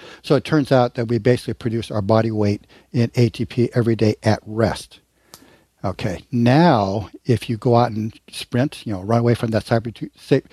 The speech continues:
saber-toothed tiger's trying to eat you, you know, we, we produce a half a pound of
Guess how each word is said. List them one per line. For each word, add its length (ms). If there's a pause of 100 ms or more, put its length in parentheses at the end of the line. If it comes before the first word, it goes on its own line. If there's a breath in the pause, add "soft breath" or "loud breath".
(140 loud breath)
saber-toothed 400
tiger's 300
trying 220
to 80
eat 180
you, 180 (560 loud breath)
you 60
know, 260
we, 480
we 240
produce 800 (380 soft breath)
a 40
half 440
a 80
pound 680 (300)
of 280